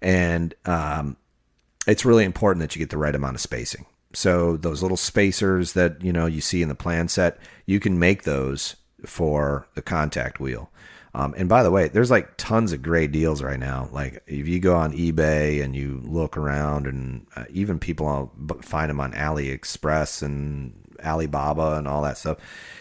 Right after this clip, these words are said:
uh, there's some, like, really great deals on, on contact wheels. I don't remember where I got mine from. I paid a lot of money for it. It was, like, almost three hundred bucks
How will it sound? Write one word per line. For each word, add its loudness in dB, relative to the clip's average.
uh, 4
there's 4
some, 2
like, 2
really 4
great 2
deals 0
on, -8
on -10
contact -6
wheels. -6
I 4
don't 2
remember 4
where 4
I 0
got 0
mine -4
from. -8
I 4
paid 4
a 4
lot 2
of -6
money -6
for -8
it. -6
It 6
was, 2
like, -6
almost -6
three -4
hundred -8
bucks -10